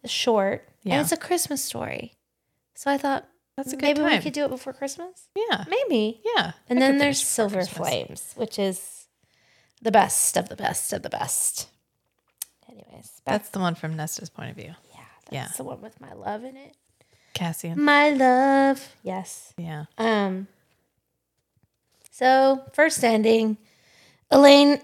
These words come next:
Speaker 1: <clears throat>
Speaker 2: First ending. <laughs>
Speaker 1: First ending.
Speaker 2: Yeah.
Speaker 1: Elaine. Their dad dies. Elaine sh-, stabs him with Truth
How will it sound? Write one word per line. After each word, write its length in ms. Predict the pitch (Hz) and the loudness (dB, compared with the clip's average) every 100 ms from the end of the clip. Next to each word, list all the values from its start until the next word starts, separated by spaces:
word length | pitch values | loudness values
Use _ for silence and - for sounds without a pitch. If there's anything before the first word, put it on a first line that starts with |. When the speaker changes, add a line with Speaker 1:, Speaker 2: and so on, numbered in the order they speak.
| _ | _
Speaker 1:
<clears throat> 120 | - | -2
Speaker 2:
First 440 | 269 - 156 - - | 2 4 2 -4 -8
ending. 240 | 151 160 160 | -8 -6 -6
<laughs> 200 | - - | -6 4
Speaker 1:
First 280 | 294 294 | 4 6
ending. 420 | 277 262 262 254 185 | 4 6 4 4 0
Speaker 2:
Yeah. 180 | 156 | 2
Speaker 1:
Elaine. 720 | 233 233 226 226 220 220 214 - - _ _ | 2 4 4 4 4 2 -2 -6 -20 _ _
Their 280 | 254 240 240 | 0 4 4
dad 360 | 240 226 226 208 | 8 8 8 6
dies. 720 | 214 208 208 202 202 - - _ - - _ - | 8 8 8 6 2 -6 -16 _ -20 -20 _ 2
Elaine 680 | 233 226 214 214 214 214 202 _ _ _ _ _ - | 4 6 6 6 4 2 0 _ _ _ _ _ -4
sh-, 300 | - - - - | 0 0 -2 -4
stabs 480 | - 214 214 208 220 | 4 8 8 6 4
him 220 | 214 208 | 4 4
with 160 | 208 | 0
Truth 460 | - - 240 - | -2 0 2 0